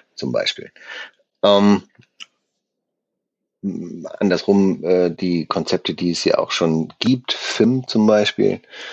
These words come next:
ähm, daran orientieren sich die einzelnen Typen auch sehr, sehr unterschiedlich. Also, äh, die Optimierer bleiben da wieder tendenziell eher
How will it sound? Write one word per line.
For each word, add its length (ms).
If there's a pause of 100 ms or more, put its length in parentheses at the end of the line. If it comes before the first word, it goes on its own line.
(360)
ähm, 840
daran 240
orientieren 440
sich 120
die 120
einzelnen 380
Typen 280
auch 220
sehr, 200
sehr 180
unterschiedlich. 800
Also, 380 (160)
äh, 420
die 100
Optimierer 500
bleiben 240
da 160
wieder 320
tendenziell 500
eher 680